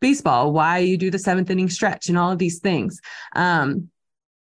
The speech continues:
another example, I guess, to go back to the hiking thing, right? There's this whole culture of folks that do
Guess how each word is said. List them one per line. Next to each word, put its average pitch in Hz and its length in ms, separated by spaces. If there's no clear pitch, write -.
another 190 260
example, 180 320
I 185 60
guess, 185 200
to - 80
go 180 140
back 170 260
to 220 80
the 180 80
hiking 214 400
thing, 190 440
right? 185 280
There's 180 280
this 185 200
whole 185 200
culture 185 380
of 185 200
folks 180 300
that 165 180
do 180 180